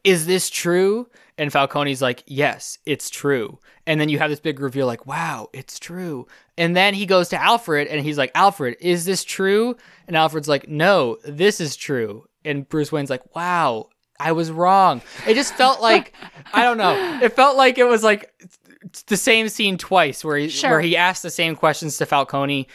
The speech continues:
Speaker 1: which basically I don't even know if he needed to ask because it was just the same thing. He just confirmed what Riddler said, you know,
Speaker 2: Sure.
Speaker 1: on T V.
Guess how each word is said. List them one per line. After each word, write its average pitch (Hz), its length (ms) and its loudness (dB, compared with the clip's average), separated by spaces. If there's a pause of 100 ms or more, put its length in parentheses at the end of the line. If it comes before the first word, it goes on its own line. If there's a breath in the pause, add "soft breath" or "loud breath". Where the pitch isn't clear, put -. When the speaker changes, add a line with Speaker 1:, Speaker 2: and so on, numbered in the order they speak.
(220 loud breath)
Speaker 1:
which 185 180 0
basically 214 400 2
I 185 60 2
don't 202 180 -2
even 185 180 -4
know 175 120 0
if 170 120 -4
he 156 120 -4
needed 147 260 -2
to 147 140 -6
ask 165 360 -2
because 131 580 -8 (260)
it 185 140 2
was 156 260 0
just 185 360 0
the 160 60 -8
same 156 340 0
thing. 147 420 -2
He 190 140 -6
just 185 160 -2
confirmed 151 480 0
what 131 260 -2 (140)
Riddler 143 400 2
said, 113 380 -12
you 143 100 -4
know, 131 340 -4 (120)
Speaker 2:
Sure. - 220 -10
Speaker 1:
on 135 180 -2
T 135 220 -6
V. 127 380 -6